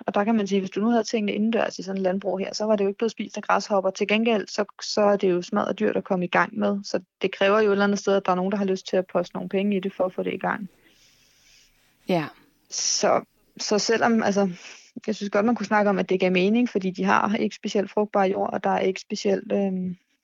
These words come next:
Speaker 1: meget nedbør. Men, men man kan jo ligesom ikke ignorere økonomien i det, og det er jo, at der skal nogle penge til at starte det her op.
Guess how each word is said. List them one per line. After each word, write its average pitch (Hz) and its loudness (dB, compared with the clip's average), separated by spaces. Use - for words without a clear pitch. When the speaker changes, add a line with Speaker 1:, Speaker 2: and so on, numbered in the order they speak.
Speaker 1:
meget 190 2
nedbør. 220 2
Men, 202 0
men 190 0
man 185 0
kan 196 2
jo 190 2
ligesom 202 2
ikke 208 0
ignorere 196 2
økonomien 196 0
i 190 2
det, 185 0
og 180 0
det 190 2
er 185 2
jo, 196 0
at 175 -2
der 190 -2
skal - -12
nogle 185 -12
penge 202 -4
til 202 -8
at 196 -14
starte - -12
det 202 -6
her 190 -8
op. - -8